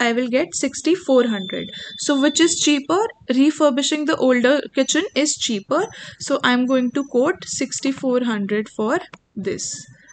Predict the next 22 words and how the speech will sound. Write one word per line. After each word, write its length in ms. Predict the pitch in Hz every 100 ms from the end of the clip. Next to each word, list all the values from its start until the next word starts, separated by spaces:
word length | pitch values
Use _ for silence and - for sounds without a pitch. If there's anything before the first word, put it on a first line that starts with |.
| - - - - - - - - - - -
I 140 | 214
will 180 | 208 214
add 200 | 202 208
a 100 | 208
text 300 | 214 208 -
box 240 | 220 -
over 200 | 233 220
here 280 | 226 247 311 -
and 200 | 220 208
write 360 | 202 294 -
sixty-four 760 | - 233 - 269 349 - 233 202
hundred, 380 | 190 - 147 - - _ -
right? 280 | 269 370 370 - - - - -
So 320 | - 285 294 -
let's 260 | 247 -
move 200 | 311 302
on 140 | 320 320
to 80 | 339
the 120 | 349
second 400 | 294 240 262 254
one 200 | 262 262
now. 260 | 254 277